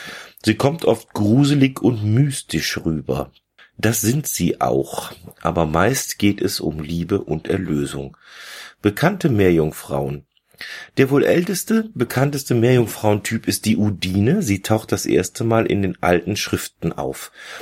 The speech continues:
Es handelt sich um einen Wassergeist, der erst nach der Vermählung mit einem Menschenmann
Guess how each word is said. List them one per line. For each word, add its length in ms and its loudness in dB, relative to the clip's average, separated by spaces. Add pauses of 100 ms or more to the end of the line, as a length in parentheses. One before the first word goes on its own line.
(180)
Es 200 2
handelt 400 0
sich 360 -2
um 140 2
einen 240 2
Wassergeist, 960 0 (480)
der 140 4
erst 360 0
nach 200 2
der 120 0
Vermählung 640 0
mit 240 -4
einem 340 0
Menschenmann 760 0